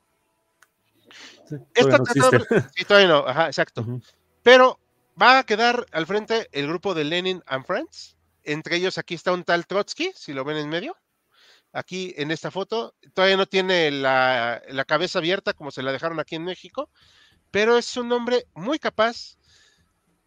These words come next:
Speaker 2: al menos militarmente, diplomáticamente, yo creo que es poco menos que un iletrado. No pueden negociar, quieren ponerse en un modo de intransigencia.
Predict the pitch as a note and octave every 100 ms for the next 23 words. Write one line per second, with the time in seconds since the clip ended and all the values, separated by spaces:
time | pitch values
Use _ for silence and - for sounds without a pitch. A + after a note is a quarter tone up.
0 | _ _ _ _ D#3+ F3 F#3+ G#3+ F#3 E3+
1 | D#3 F3 F#3 F#3 F3+ E3 F3 G3+ C#4 D4+
2 | A3+ B3+ C4 C4 A#2 G#3 G3 A3 - D3
3 | D3 E3+ G3+ - - - F#3+ F3 D#3+ E3
4 | F#3+ F3+ - - _ _ _ A#2 A#2+ C#3
5 | E3 D#3+ C3+ A#2+ A#2+ B2 A#2 F#2 - _
6 | _ _ _ _ _ _ - E3 F#3 G#3+
7 | A#3 - G3 G3+ G3 D#3+ C3+ - E3 E3
8 | _ - A#3+ C4 A#3+ F#3+ F#3+ G3+ A3 G3+
9 | G3+ G3 G3 G3+ F#3+ D#3 - D3 D3+ D3+
10 | C#3+ - E3+ D#3+ C#3+